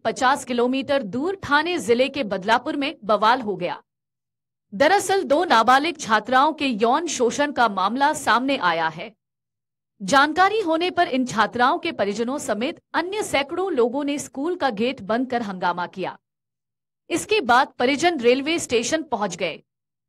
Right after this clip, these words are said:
जहां पहले तो रेल की पटरी पर बैठकर प्रदर्शन किया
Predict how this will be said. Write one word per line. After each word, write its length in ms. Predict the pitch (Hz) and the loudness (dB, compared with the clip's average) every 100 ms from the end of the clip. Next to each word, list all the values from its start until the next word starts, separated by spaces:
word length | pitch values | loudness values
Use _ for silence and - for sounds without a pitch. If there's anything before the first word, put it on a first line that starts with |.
| _ | _
जहां 320 | 214 311 370 | -2 0 0
पहले 400 | 415 285 302 381 | 0 2 2 0
तो 160 | 403 359 | -2 -2
रेल 260 | 247 320 370 | -2 -2 -2
की 140 | 359 | -4
पटरी 360 | 349 247 277 330 | -4 -6 -4 -2
पर 180 | 311 262 | -2 -2
बैठकर 480 | 202 233 254 277 277 | 0 -2 -2 -6 -4
प्रदर्शन 500 | 208 196 196 220 185 | -4 -2 -4 -6 -8
किया 300 | 196 139 | -8 -8